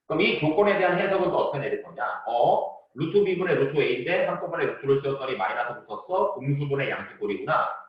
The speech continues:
그러면 A 값은 무슨 수? 양수.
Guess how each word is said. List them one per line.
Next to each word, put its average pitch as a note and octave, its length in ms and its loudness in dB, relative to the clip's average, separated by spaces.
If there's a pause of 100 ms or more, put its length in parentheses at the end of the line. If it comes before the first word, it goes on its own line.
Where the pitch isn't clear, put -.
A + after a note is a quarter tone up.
(100)
그러면 C#3 260 -2
A C3 200 0
값은 B2+ 360 0
무슨 G#2 220 -8
수? - 420 0 (580)
양수. - 580 -4